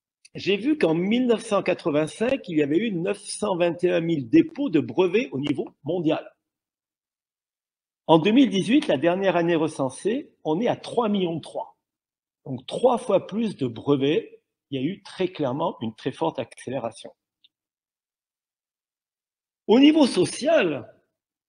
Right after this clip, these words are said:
si on avait dit à l'un d'entre nous, il y a ne serait-ce que deux ans, « Pour aller au restaurant,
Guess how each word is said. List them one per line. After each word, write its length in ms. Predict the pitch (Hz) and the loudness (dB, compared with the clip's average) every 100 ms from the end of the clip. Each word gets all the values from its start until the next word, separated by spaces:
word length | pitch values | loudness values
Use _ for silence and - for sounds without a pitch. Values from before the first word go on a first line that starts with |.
| _ _ | _ _
si 220 | - - 247 | -14 -4 -2
on 160 | 254 | 2
avait 300 | 247 226 233 | 2 2 0
dit 220 | 180 247 | 0 4
à 120 | 208 175 | 4 4
l'un 160 | 226 | 2
d'entre 400 | 226 208 - 208 | 0 0 -2 -4
nous, 400 | 202 208 233 226 | -2 0 0 0
il 60 | 170 | 0
y 40 | |
a 60 | 147 | 0
ne 120 | 175 | -2
serait-ce 480 | 160 190 185 185 139 | -4 -4 -2 -2 -4
que 120 | - | -4
deux 560 | 120 110 233 233 156 220 | -4 -2 -2 -2 0 0
ans, « 360 | 220 196 143 - _ _ _ _ _ | 2 0 -2 -12 _ _ _ _ _
Pour 200 | 185 180 | -6 0
aller 180 | 247 262 | 4 4
au 120 | 220 | 4
restaurant, 880 | 208 214 - 214 185 208 202 185 | 4 0 -2 0 2 4 2 0